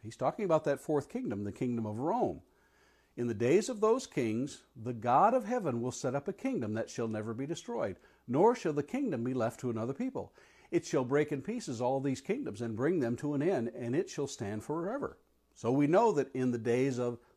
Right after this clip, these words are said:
those kings, what kings? The days of the kings of Rome. Okay? He's talking about that. There we go. The kingdom is set up in those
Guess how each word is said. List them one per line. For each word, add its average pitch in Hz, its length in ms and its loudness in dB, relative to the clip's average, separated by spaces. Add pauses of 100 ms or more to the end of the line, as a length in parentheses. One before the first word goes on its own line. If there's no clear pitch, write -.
(160)
those 139 640 4
kings, 156 680 -2 (600)
what 370 220 -4
kings? 95 480 -4 (1200)
The - 80 -8
days 120 420 2
of 113 100 -4
the 101 80 -6
kings 135 600 0
of 110 220 -6
Rome. 104 320 0 (2000)
Okay? 180 260 -2 (960)
He's 98 140 -10
talking 101 260 -2
about 117 240 0
that. 165 380 4 (360)
There 98 120 -10
we 117 100 -4
go. 143 300 4
The 82 120 -10
kingdom 175 480 2
is 101 140 -6
set 123 180 -2
up 135 260 0
in 107 240 -4
those 175 640 2